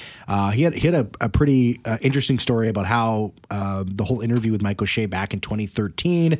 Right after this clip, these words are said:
um, of course, he was hired in December of that year, how, how everything, um, how everything came about and how Mike O'Shea became, uh, the head coach of this team. So I'm gonna play that audio, uh, coming up around twelve forty-five. You wanna be tuned in for that, um,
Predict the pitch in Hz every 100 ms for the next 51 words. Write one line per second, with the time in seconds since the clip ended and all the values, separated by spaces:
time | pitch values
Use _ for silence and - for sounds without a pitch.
0 | - - - - 107 107 104 101 101 92
1 | 127 110 98 120 113 104 98 - 113 107
2 | 98 98 98 98 92 95 95 - 104 101
3 | 98 95 92 90 87 87 90 87 85 80
4 | - 104 110 104 95 95 92 95 92 95
5 | 95 87 101 101 - 104 101 90 107 107
6 | 90 - - - - - 90 92 90 101
7 | 101 95 - 90 - 98 - 113 120 127
8 | 120 110 107 104 95 92 101 95 - 110
9 | 104 101 95 90 113 104 104 95 92 139
10 | 139 120 113 107 101 107 101 - 117 107
11 | 107 98 98 92 156 156 - - - -
12 | - - 123 123 120 123